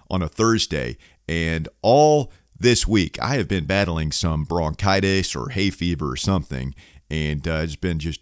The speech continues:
wreaking havoc on my vocal cords. So I actually woke up the day before this <laughs> interview was scheduled. It had been scheduled, like, two months in advance, and I woke up the day before with my voice almost completely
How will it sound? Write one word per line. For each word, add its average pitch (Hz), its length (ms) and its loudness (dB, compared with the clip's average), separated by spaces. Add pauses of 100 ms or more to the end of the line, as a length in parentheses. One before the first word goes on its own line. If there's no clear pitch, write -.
(140)
wreaking 90 360 -2
havoc 95 460 -2
on 73 260 -2 (260)
my 87 360 0
vocal 87 340 0
cords. 73 380 -4
So 82 240 -2 (180)
I 98 100 2
actually 180 220 4
woke 143 220 6
up 143 140 4
the 107 80 0
day 123 120 4
before 120 280 2
this 107 160 2
<laughs> 107 40 4
interview 101 300 2
was 90 140 -2
scheduled. 90 500 -2 (220)
It - 60 -8
had 95 80 -2
been 98 120 2
scheduled, 104 320 0
like, 90 140 0
two 110 140 2
months 101 260 2
in 95 100 4
advance, 90 520 0
and 85 100 -2
I 85 60 -2
woke 95 220 0
up 98 100 -4
the 87 60 -2
day 95 140 2
before 90 440 0 (220)
with - 120 -8
my 92 120 2
voice 92 320 0
almost 104 460 0
completely 95 840 -2